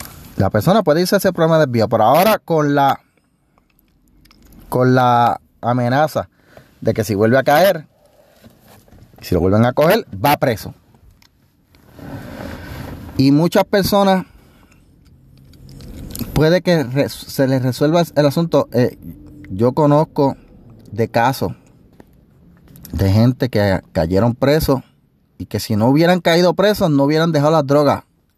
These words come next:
Sí, funciona. ¿Que sale caro? Sí,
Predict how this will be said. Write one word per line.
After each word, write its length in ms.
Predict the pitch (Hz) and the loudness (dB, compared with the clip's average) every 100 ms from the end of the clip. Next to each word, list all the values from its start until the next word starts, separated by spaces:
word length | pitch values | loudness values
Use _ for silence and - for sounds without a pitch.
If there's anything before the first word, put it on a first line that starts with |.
| _ _ _ _ - | _ _ _ _ -16
Sí, 400 | - 151 180 170 _ _ _ _ _ _ _ | -4 -2 -2 -4 _ _ _ _ _ _ _
funciona. 680 | - 107 95 143 143 113 123 - _ _ _ _ _ _ _ _ _ | -4 -2 0 0 0 0 -6 -18 _ _ _ _ _ _ _ _ _
¿Que 140 | 90 | -6
sale 280 | - 151 190 | 0 2 2
caro? 420 | 240 247 233 147 _ _ _ _ _ _ | 2 2 0 -2 _ _ _ _ _ _
Sí, 300 | - 139 | -4 -4